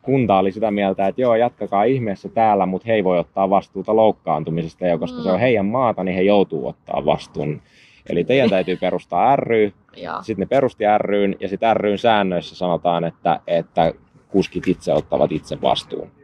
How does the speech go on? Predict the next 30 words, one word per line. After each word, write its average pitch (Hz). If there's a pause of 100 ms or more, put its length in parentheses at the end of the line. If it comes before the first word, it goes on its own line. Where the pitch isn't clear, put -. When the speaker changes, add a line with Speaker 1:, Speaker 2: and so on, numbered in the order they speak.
(220)
Speaker 1:
Niin, 80 (100)
niin 90
sit 78
päästään 78
tavallaan 85
Speaker 2:
Joo. 98
Speaker 1:
siihen 139
tilanteeseen, 131
mihin 127
jokainen 135
järkevä 117
ajaja 110 (380)
niinku 107 (400)
jo 117 (160)
suhtautuu, 107
niin 101
että -
totta 170
kai 156
se 143
on 135
mun, 139
jos 131
mä 151
niinku 151
menen 151
tonne 147
noin 139
ja 135
vedän 131